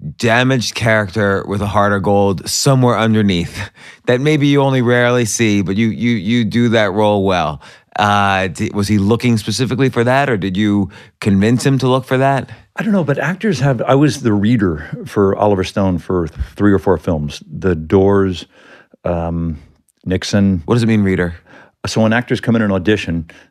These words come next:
Speaker 2: uh, there's someone in the room who's going to read the scene with them. Uh, they know their lines and someone's gonna read the, and so you,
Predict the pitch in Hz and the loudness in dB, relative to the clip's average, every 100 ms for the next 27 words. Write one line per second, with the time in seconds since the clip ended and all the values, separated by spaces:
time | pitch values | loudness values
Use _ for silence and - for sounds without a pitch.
0 | - - 90 87 85 92 - 113 101 92 | -12 -8 -6 -4 -2 -4 0 2 2 0
1 | 104 98 85 98 90 78 90 - 90 87 | 0 0 0 0 -2 -2 -4 -2 -2 -2
2 | 80 95 87 80 - 92 78 78 69 71 | 0 -2 -2 -6 -4 -2 -2 -2 -4 -8
3 | - _ - _ - 87 80 98 98 95 | -14 _ -20 _ -10 -6 -2 0 2 2
4 | 95 92 92 87 87 82 87 85 80 82 | 2 2 0 -4 -6 -6 -4 -6 -4 -6
5 | 78 87 78 78 73 - - 175 - 90 | -2 -4 -2 -2 -4 -10 -20 -16 -8 -8
6 | - 98 92 104 | -2 0 0 -4